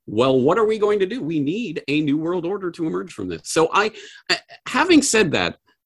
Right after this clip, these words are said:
I, I, I, it's not that I think that every single person who is playing a part in this is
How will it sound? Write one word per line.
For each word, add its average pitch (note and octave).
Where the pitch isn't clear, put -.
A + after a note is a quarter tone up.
I, D3+
I, A#2+
I, A#2+
it's E3+
not D#4
that A#3+
I G3+
think G3+
that D3+
every E3+
single D#3
person C#3
who A#2
is G2+
playing B2+
a F#2+
part C3+
in F#2+
this F2+
is A2+